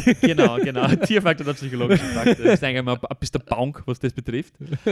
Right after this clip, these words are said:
Speaker 2: Ähm, deswegen hab ich immer gedacht, ich übernehme die Rolle wieder des Weihnachtsfakts.
Speaker 1: Okay.
Speaker 2: Ähm, und hab einen, einen, einen kleinen, kurzen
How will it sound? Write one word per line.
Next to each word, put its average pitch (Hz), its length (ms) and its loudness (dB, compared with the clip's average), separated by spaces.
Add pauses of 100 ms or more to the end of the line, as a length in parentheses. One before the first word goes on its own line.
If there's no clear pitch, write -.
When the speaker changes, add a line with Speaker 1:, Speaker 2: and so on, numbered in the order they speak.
(100)
Speaker 2:
Ähm, 131 400 4
deswegen 151 240 -2
hab 143 80 -2
ich 147 60 -4
immer 170 120 -4
gedacht, 151 460 -2
ich 147 260 -6
übernehme 135 420 -4
die 135 120 0
Rolle 127 320 2
wieder 127 160 -4
des 117 220 -10
Weihnachtsfakts. - 880 -8 (260)
Speaker 1:
Okay. 139 240 0 (100)
Speaker 2:
Ähm, 123 300 -4
und 127 100 -4
hab 156 80 2
einen, 175 220 -6
einen, - 140 -8
einen 123 160 -8
kleinen, 156 500 -4 (220)
kurzen 151 520 -2